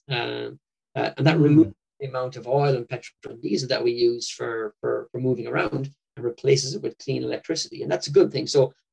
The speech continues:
Speaker 1: that's how you spot that, you know, doing something good in one area can be beneficial for another area that you might have thought about previously.
Speaker 2: I want to ask you one more question about that, but before I do, you talked a bit about the U K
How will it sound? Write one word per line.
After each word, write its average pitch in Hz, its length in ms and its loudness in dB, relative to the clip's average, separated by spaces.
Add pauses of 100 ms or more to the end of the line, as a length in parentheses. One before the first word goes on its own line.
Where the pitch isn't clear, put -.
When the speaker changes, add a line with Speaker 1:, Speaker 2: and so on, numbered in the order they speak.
(400)
Speaker 1:
that's 165 260 4
how 185 80 6
you 165 160 6
spot 143 340 0
that, 139 220 2 (200)
you 151 120 2
know, 143 60 2 (140)
doing 156 200 8
something 135 360 2
good 170 220 8
in 143 140 4
one 143 200 0
area 117 300 -4 (100)
can 127 100 -12
be 120 200 -12
beneficial 123 580 0
for 127 160 -10
another 120 560 -10
area 113 320 -6
that 117 120 -10
you 123 80 -14
might 120 180 -14
have 107 160 -20
thought 120 160 -8
about - 260 -18
previously. - 380 -20 (380)
Speaker 2:
I 175 240 6
want 175 280 6
to 202 100 -2
ask 185 220 4
you 170 80 4
one 160 220 6
more 151 140 6
question 147 420 2
about 131 300 0
that, 120 220 -2 (100)
but 127 180 -4
before 165 420 4
I 175 120 6
do, 120 500 -4 (540)
you 190 260 4
talked 196 420 -4
a 285 40 -4
bit 233 160 0
about 190 280 4 (380)
the 143 140 -2
U 156 180 4
K 117 500 -4